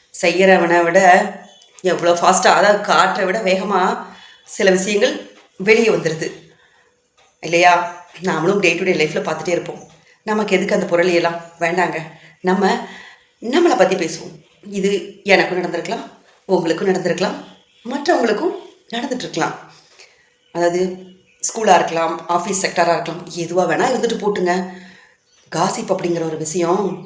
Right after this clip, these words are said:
இப்போ ட்ரெண்டியா போயிட்டு இருக்குது இல்லைங்களா? இந்த காசிப்ஸ் எப்பவுமே இருக்கும், அதை அழிக்கவே முடியாதுன்னா முடியவே முடியாது. நீங்களும் இதுல சஃபரா இருக்கீங்களா? பார்ப்போமா? அதாவது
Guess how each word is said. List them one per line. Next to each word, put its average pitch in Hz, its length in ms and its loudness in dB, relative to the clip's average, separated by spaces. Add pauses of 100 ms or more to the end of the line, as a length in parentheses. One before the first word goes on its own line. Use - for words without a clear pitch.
(480)
இப்போ - 220 -8 (840)
ட்ரெண்டியா 190 340 4
போயிட்டு 170 240 -2
இருக்குது - 280 -14
இல்லைங்களா? 175 360 -6 (480)
இந்த 294 280 2
காசிப்ஸ் 226 460 4 (120)
எப்பவுமே 247 560 4
இருக்கும், 226 260 -4 (380)
அதை 220 200 2
அழிக்கவே 254 400 0
முடியாதுன்னா 226 560 4
முடியவே 254 280 2
முடியாது. 190 360 4 (840)
நீங்களும் 190 440 2 (760)
இதுல 185 260 4 (240)
சஃபரா 190 280 2
இருக்கீங்களா? 185 420 2 (560)
பார்ப்போமா? 208 340 -8 (1600)
அதாவது 185 260 2